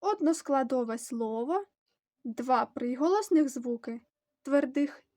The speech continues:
та один голосний. Діти, послухайте і скажіть мені, який голосний звук є у цьому слові? Кит.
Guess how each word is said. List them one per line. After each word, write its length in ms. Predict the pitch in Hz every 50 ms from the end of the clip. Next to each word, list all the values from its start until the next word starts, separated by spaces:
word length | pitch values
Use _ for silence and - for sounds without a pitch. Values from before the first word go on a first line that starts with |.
| _ _
та 160 | 294 285 262
один 600 | - - 240 233 226 226 240 240 240 302 349 370 - _ _ _ _ _ _ _ -
голосний. 800 | 226 240 269 285 302 311 311 311 - 277 247 247 233 233 - _ _ _ _ _ _ _ _ _
Діти, 280 | 339 339 381 - 320 277
послухайте 760 | 285 277 285 285 - 302 339 381 - 453 403 - - 294 285 -
і 100 | - 311
скажіть 480 | 302 - - 349 359 349 349 320 - 254
мені, 240 | 247 233 233 220 -
який 420 | - 254 277 302 294 - 320 294 285
голосний 560 | 233 254 247 247 247 247 - 262 254 254 247
звук 300 | 247 262 277 349 415 - -
є 300 | 320 294 - 240 269 320
у 100 | 339 330
цьому 320 | 311 - 285 269 277 311
слові? 440 | 320 - 302 285 269 254 247 233 240 - _ _ _ _ _ _ _ _ _ _ _ _ _
Кит. 1300 | - - 294 302 302 302 302 294 294 294 285 285 277 277 269 262 247 240 233 240 240 - _ - - -